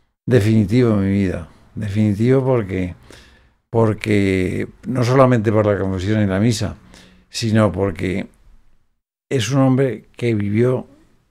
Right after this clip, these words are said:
vive y vivirá siempre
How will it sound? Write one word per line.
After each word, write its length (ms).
vive 540
y 80
vivirá 480
siempre 580